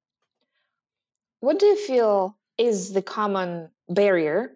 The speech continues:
for activation in your tool? Do people struggle with the technical setup of things, or do people struggle with developing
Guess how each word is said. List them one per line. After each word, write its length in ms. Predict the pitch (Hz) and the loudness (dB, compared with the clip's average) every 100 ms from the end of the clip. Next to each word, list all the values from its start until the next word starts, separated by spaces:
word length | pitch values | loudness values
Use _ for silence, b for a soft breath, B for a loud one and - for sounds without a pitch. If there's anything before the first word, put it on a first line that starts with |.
| _ | _
for 260 | - 202 - | -4 -2 -2
activation 680 | 202 - 196 185 175 160 | -6 -6 -2 0 -2 -8
in 80 | 151 | -8
your 160 | 151 151 | -4 -4
tool? 420 | - 170 123 107 170 | -6 -4 -2 -2 -2
Do 140 | 233 | 0
people 340 | 349 359 285 | 0 0 -2
struggle 640 | 240 - - 214 190 185 180 | -2 -8 -6 -4 0 0 0
with 320 | 175 170 160 | 0 -2 -4
the 220 | 196 185 180 - | -2 -2 -4 -10
technical 460 | - 190 277 311 339 | -10 -6 -6 -4 -6
setup 360 | - 392 427 427 | -4 -2 -2 -4
of 120 | 311 | -14
things, 420 | - 330 370 349 | -6 -6 -6 -6
or 180 | - 226 | -2 0
do 180 | 190 220 | 0 -2
people 260 | 247 214 208 | -2 -2 -4
struggle 540 | - - 185 185 180 | -6 -6 -2 0 2
with 260 | 180 170 156 | 2 0 -4
developing 760 | 165 175 175 170 160 156 151 | -2 0 -2 -4 -10 -10 -14